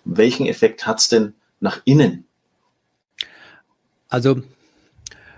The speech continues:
Speaker 2: wie sage ich das am besten? Also meine Frau und ich haben das Unternehmen gegründet mit einer Grundhaltung, nämlich wir wollen Service in der rechtlichen Dienstleistung verändern.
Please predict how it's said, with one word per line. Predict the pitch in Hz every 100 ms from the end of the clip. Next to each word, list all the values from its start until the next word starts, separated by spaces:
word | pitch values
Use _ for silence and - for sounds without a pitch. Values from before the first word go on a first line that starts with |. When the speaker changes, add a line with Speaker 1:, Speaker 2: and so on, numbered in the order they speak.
| _ _ _
Speaker 2:
wie | 131
sage | - 143
ich | 113
das | 113
am | 117
besten? | 117 110
Also | - 139 139 -
meine | 143 147
Frau | 151 170
und | 160
ich | 165
haben | 156
das | 143
Unternehmen | 143 131 135 165 139
gegründet | 139 147 151 147 - -
mit | 139 131 -
einer | 127 123
Grundhaltung, | - - 135 139 - - 117 117 151 202 240 _ _
nämlich | 123 127 139 151 151 - 247 _ _ _
wir | - 117
wollen | 107 120 147 143 160
Service | - 120 127 143
in | - 120
der | 107
rechtlichen | 110 - - - 107
Dienstleistung | 120 120 120 107 117 107
verändern. | - - 131 101 78